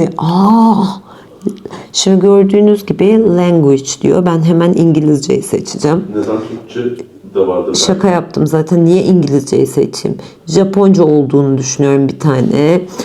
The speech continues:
Speaker 1: Şöyle Korece olduğunu düşünüyorum.
Speaker 2: Korece.
Speaker 1: Şeytanca,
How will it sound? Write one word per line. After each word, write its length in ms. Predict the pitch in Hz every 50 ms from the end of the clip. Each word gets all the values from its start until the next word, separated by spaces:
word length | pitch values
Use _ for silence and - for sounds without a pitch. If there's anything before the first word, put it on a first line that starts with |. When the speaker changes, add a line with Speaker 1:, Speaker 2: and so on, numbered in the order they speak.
| - - -
Speaker 1:
Şöyle 880 | - - - - 196 185 190 180 175 160 160 156 156 160 170 - - - -
Korece 480 | - - - 190 185 175 165 147 160 151
olduğunu 580 | 143 143 139 139 139 135 135 135 135 135 127
düşünüyorum. 840 | 139 127 - - - 131 123 123 120 95 98 107 135 170 180 - - - - - _ _ _
Speaker 2:
Korece. 220 | - 123 - - -
Speaker 1:
Şeytanca, 800 | - 214 196 185 190 190 202 185 185 180 156 - 156 - -